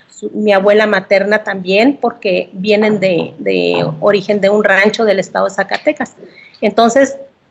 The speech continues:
pues yo he vivido esa experiencia con mi madre y,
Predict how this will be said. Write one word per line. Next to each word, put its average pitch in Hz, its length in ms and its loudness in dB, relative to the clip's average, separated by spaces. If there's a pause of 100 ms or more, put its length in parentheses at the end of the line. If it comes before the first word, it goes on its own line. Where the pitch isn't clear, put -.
(160)
pues 240 240 4
yo 269 160 6
he 285 120 6
vivido 285 960 4
esa 220 240 0
experiencia 220 840 0
con 208 200 0
mi 190 120 -6
madre 220 480 2 (420)
y, 202 540 -2